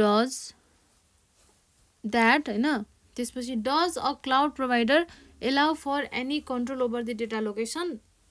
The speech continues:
भनेको छ। भन्नुको मतलब के cloud प्रोभाइडरले केही control गर्न सक्छ त data लोकेसनको लागि?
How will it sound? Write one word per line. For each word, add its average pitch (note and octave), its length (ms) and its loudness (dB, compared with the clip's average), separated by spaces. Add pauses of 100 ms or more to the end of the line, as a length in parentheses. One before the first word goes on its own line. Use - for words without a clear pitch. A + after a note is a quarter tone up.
(160)
भनेको F#3 300 -8
छ। F#3+ 180 -12 (440)
भन्नुको A3+ 360 0 (120)
मतलब D4 300 -6 (680)
के E4+ 160 2 (160)
cloud C#4+ 240 2
प्रोभाइडरले C#4 640 0 (800)
केही D4+ 160 0
control C4 400 -2
गर्न A#3+ 260 -4
सक्छ A#3 260 -10
त A3+ 200 -2
data A3 220 -2
लोकेसनको G3+ 580 -6
लागि? G3+ 380 -6